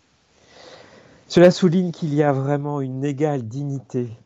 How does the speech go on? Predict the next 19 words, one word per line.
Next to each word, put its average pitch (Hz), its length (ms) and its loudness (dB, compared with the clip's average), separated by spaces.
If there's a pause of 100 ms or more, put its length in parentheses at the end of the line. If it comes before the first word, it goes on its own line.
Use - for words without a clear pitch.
entre 127 300 -6
le 113 160 0
donateur 156 1120 0 (340)
et 127 80 0
le 113 140 2
donataire. 107 840 0 (680)
Et 135 80 4
de 131 100 6
fait, - 420 0 (520)
nous 147 120 0
sommes 147 300 -2
tous - 400 -4
appelés 127 500 0 (480)
à 117 140 -2
être - 260 -8 (280)
alternativement 113 1120 -4 (280)
l'un 110 580 0 (320)
ou 151 140 6
l'autre, 92 580 0